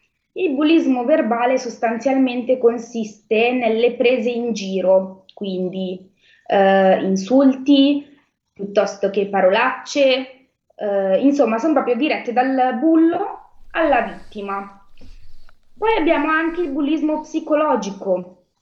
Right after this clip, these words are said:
Il bullismo psicologico è anche una sorta di bullismo indiretto, nel senso che viene fatta una sorta di calunnia nei confronti della vittima, in modo tale che, eh, le persone che sentono questa calunnia,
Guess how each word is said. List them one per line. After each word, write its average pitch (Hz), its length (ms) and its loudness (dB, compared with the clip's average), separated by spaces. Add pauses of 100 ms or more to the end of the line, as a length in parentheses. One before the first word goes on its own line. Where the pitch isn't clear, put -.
(180)
Il 262 120 -6
bullismo 370 420 4
psicologico 339 1120 -2
è 254 120 -2
anche 262 380 -2
una 254 200 -2
sorta 262 300 0
di 240 100 2
bullismo 226 440 -4
indiretto, 214 560 -2
nel 226 140 -4
senso 269 320 -2
che 254 120 0
viene 294 260 4
fatta - 280 -4
una 240 120 -2
sorta 262 300 0
di 226 100 -2
calunnia 269 680 2 (480)
nei 294 320 2
confronti 220 540 0
della 190 280 0
vittima, 247 800 -4 (1300)
in 339 160 2
modo 427 320 4
tale 226 420 0
che, - 600 -6 (100)
eh, 220 720 0
le 294 140 0
persone 285 480 -4
che 233 100 -8
sentono 262 400 -4
questa 247 340 -4
calunnia, 269 840 -2